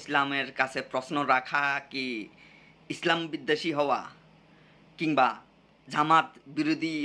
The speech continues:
হওয়া? এটা সবার কাছে আমার প্রশ্ন। তারপর আসুন, জামাত ইসলাম কি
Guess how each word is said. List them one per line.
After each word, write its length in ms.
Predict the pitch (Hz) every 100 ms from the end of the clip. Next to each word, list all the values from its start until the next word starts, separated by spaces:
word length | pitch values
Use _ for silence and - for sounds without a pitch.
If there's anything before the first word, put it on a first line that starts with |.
| 147
হওয়া? 220 | 147 113 - - - _ - - - - - - - - - _ _ - -
এটা 120 | - -
সবার 300 | 165 175 190 160
কাছে 200 | - - - _ _ - _ -
আমার 140 | 147 139
প্রশ্ন। 260 | 123 - 107 92 _ _ _ _ _ _ - - - _ _ _ _ 180
তারপর 220 | 190 220 190
আসুন, 160 | 226 202 151
জামাত 280 | 147 202 208
ইসলাম 220 | 196 214 208
কি 120 | 214